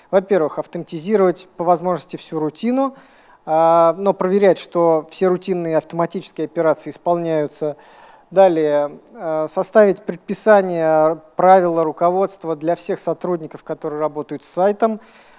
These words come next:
А выполнять мониторинг на всех уровнях, то есть мониторить и организационные моменты, и технические моменты. Это позволит вовремя обнаружить проблемы. И если, скажем, самостоятельно не хватает квалификации или времени, чтобы заняться безопасностью, естественно, желательно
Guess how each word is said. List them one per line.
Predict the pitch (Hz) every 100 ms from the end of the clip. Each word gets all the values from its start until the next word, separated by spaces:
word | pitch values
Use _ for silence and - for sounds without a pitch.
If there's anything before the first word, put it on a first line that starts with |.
| _
А | 160
выполнять | 156 160 214 214 180
мониторинг | 185 190 185 208 185 -
на | 165
всех | - 196 190 220
уровнях, | 214 208 202 185 -
то | -
есть | 160 -
мониторить | 156 160 160 180 165 156 -
и | 311 175 160
организационные | 156 143 151 147 - 196 220 208
моменты, | 196 185 185 180 175
и | 165 151
технические | 208 - 208 202 -
моменты. | 196 190 185 175 170
Это | 165 165
позволит | 151 165 156 165 151
вовремя | 165 175 156 151 151 170
обнаружить | 175 147 165 160 139
проблемы. | - 160 151 175 208 214 208 _ _ _ - _ -
И |
если, | 220 226 214 196 214 208 202
скажем, | - 202 180
самостоятельно | 170 190 160 202 202 185 175
не | 170
хватает | - 185 185 170
квалификации | - 165 - 175 208 214 190
или | 160
времени, | 156 175 196 190 165
чтобы | 143 - 151
заняться | 147 165 165 -
безопасностью, | 147 156 160 202 208 175 -
естественно, | 143 - 185 160 147
желательно | 139 165 165 151